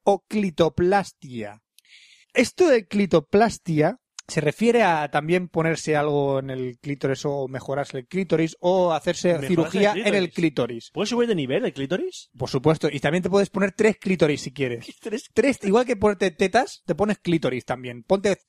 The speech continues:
Speaker 1: un campo clítoris ahí. <laughs> Ponte un... un punto como si fuera un racimo
Speaker 2: Tengo
Speaker 1: de
Speaker 2: el
Speaker 1: uvas.
Speaker 2: clítoris como una bola de
Speaker 1: Ponte
Speaker 2: billar.
Speaker 1: un racimo de,
Speaker 2: <laughs>
Speaker 1: ponte un racimo de uvas de clítoris ahí y dices, "Tienes pa' morder ahí, chaval. Ahí, quítale la, la pepita a todo el de dentro ahí".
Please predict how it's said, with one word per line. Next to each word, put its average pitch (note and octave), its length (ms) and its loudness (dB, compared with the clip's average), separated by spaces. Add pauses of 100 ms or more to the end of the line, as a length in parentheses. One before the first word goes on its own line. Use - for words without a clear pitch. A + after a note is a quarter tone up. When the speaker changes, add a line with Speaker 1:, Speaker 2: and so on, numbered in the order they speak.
(200)
Speaker 1:
un G#3 180 -8
campo F#3 340 2
clítoris D3 500 -2
ahí. F3 140 0
<laughs> F#3 560 -4
Ponte A#3+ 300 0
un... A3 420 -2 (460)
un A#3 140 0
punto C4 280 -6
como G#3+ 160 2
si G#3 140 2
fuera C4+ 260 4
un B3 240 0
racimo G#3 420 2
Speaker 2:
Tengo G3 140 6
Speaker 1:
de A3+ 60 6
Speaker 2:
el G3+ 60 2
Speaker 1:
uvas. D3 220 0
Speaker 2:
clítoris C#4+ 360 -2
como C4 160 -4
una C4 120 2
bola C4 200 4
de A#3+ 80 4
Speaker 1:
Ponte A#3 200 4
Speaker 2:
billar. C4+ 120 4
Speaker 1:
un C4 160 0
racimo B3 520 4
de, G#3+ 160 4 (240)
Speaker 2:
<laughs> - 260 -4
Speaker 1:
ponte B3 240 2
un C4 100 0
racimo B3 420 2
de G#3+ 100 6
uvas A3 200 4
de F#3 100 2
clítoris G3 400 2
ahí G#3 140 2
y - 20 0
dices, F3+ 200 0 (280)
"Tienes C#4+ 220 2
pa' F#3 100 4
morder E3 300 2
ahí, F3+ 160 2
chaval. D3+ 560 0 (160)
Ahí, F#3 160 -2
quítale A3 320 -2
la, E3+ 260 0
la F#3 160 2
pepita F3 300 -2
a C#3+ 60 0
todo D#3+ 120 4
el D#3 60 -2
de D3+ 120 0
dentro D3 240 0
ahí". C3 240 -4